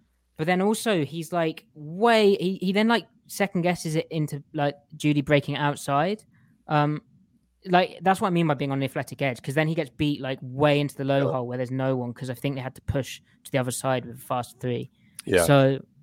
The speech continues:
Speaker 2: Hon-,
Speaker 1: re-
Speaker 2: honestly, I'm, I, I, sorry to cut you off. Go ahead.
Speaker 1: No, just, uh, just, um, definitely a bit open still, even if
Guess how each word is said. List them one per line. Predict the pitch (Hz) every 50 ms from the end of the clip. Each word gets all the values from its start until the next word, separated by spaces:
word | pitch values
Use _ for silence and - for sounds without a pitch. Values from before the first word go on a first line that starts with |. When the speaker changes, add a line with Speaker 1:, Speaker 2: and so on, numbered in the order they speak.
| _ _ _ _ -
Speaker 2:
Hon-, | - - 107 120
Speaker 1:
re- | -
Speaker 2:
honestly, | 104 113 120 120 - - - 123 113
I'm, | 107 107 107 104 101 - - _ _ _ _ _ _ -
I, | 113 - - -
I, | 147 - _ -
sorry | - - 113 92 87 85
to | 82
cut | - - 110
you | 110 90 85
off. | 87 90 -
Go | - 101
ahead. | 85 90 90 98 104 - _ _ _ _ _ _ _ _ _ -
Speaker 1:
No, | 151 151 143 131 120
just, | 117 - 135 - - - -
uh, | 160
just, | 139 151 147 - - -
um, | 147 139 135 135 135 135
definitely | - 156 143 - 160 143 139 135 - -
a | -
bit | 139 127 139 123
open | 131 131 135 127 - - 123 117
still, | - - 123 123 113
even | 151 147 147 139 139
if | 139 131 -